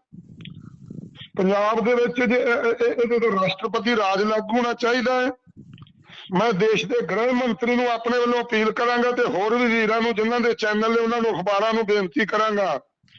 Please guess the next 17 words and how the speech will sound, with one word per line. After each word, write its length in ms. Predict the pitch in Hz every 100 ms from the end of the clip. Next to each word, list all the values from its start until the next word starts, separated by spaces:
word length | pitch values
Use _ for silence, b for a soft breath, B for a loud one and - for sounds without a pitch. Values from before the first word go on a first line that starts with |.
| B B B B B
ਕਿ 140 | 220
ਗ੍ਰਹਿ 340 | 226 170 - 269
ਮੰਤਰੀ 500 | 240 220 - 247 247
ਇੱਥੇ 300 | 233 - 240
ਆਪ 240 | 226 202
ਦਖਲ 360 | 190 196 180 220
ਦੇ 200 | 214 240
ਕੇ 140 | 240 247
ਇਹਦੀ 180 | 233 220
ਸੀ 280 | - 202
ਬੀ 160 | 190 220
ਆਈ 160 | 226 226
ਜਾਂਚ 380 | 190 190 208
ਹੋਣੀ 200 | 254 226
ਚਾਹੀਦੀ 420 | 208 233 240 226 247
ਆ 220 | 247 254 - _ _ _ _ _ B B B B B B B
ਤੇ 100 | -